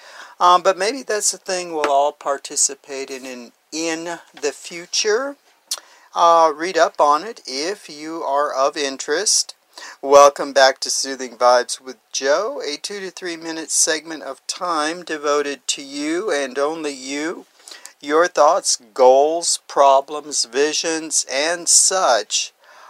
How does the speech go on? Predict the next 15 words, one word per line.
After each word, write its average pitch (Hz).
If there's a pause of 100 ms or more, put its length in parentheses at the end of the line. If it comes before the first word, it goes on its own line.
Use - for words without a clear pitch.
(120)
are 160
what 160
we 160
want 151
to 160 (100)
ponder 123 (480)
as 120
you 123
unwind. 107
So 120
breathe 110
in 247 (1000)
and 185
breathe 151
out. 151